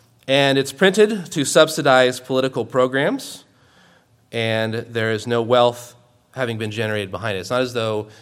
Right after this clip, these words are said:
we were a successful country, we have this excess wealth, and we're gonna do these programs. The programs are thought of, and then they're subsidized by printed money.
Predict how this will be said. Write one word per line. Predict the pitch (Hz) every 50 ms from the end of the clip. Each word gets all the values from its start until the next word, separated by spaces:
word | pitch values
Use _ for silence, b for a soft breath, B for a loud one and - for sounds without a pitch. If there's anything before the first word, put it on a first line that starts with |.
| b b b
we | - 120 113
were | 107 104
a | 101
successful | - - 107 - - 123 110 107 - - 104
country, | - - 107 101 - - 107 98
we | 98 98
have | 98 107 107 104
this | 101 101 -
excess | 104 - - - 95 - -
wealth, | - 92 98 92 - -
and | 95
we're | 92
gonna | 92 92 90
do | 95 92
these | 90 90 87
programs. | - - 113 95 90 87 82 85 92 - - b b b b b b
The | 123
programs | 117 - 127 123 117 120 117 113 110 107
are | 101
thought | 95 - 107 104 107
of, | 104 98 101 98 - b b b b 95
and | 101
then | 104 104
they're | 104 101
subsidized | 107 - 110 104 - - 95 95 92 95 90 -
by | 95 92
printed | - - 104 95 92 92
money. | 95 95 92 90 90 87